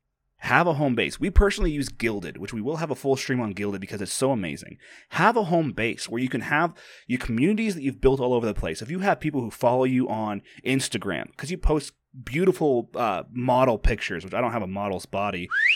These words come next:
um, but, you know, if you have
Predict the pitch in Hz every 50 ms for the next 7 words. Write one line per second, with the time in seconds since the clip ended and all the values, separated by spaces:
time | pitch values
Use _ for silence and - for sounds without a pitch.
0 | - - _ - - - 92 - - - - - - - - 113 98 90 85 -
1 | _ - - - - _ _ - 143 123 113 107 - - 135 120 - 82 - 190
2 | 220 247 247 208 170